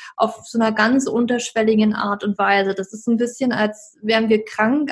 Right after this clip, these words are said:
aber irgendwie nur so ein bisschen. Und da ist ganz oft, ähm, eine Ursache zum Beispiel, dass der Darm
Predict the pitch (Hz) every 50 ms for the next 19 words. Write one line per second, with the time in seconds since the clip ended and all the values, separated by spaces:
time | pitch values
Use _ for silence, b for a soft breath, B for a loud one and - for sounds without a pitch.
0 | - - 214 226 226 220 196 233 240 254 226 240 247 240 233 240 233 226 226 220
1 | 220 214 220 233 226 - - - 196 190 190 202 240 294 285 B B B B B
2 | B B B - 220 226 226 226 214 214 - - - _ _ _ _ - 226 220
3 | 240 262 269 269 - 240 247 - - - 220 226 262 269 269 - 220 240 247 -
4 | - - _ - - 139 135 233 226 220 226 226 226 226 220 226 226 220 220 220
5 | 220 220 208 208 220 233 240 220 220 226 233 226 233 220 - - 220 214 240 208
6 | 196 214 - - - 220 214 220 214 B B B B B B _ 214 214 214 -
7 | - 220 214 214 - 196 196 202 214 254 262 226 208 202 214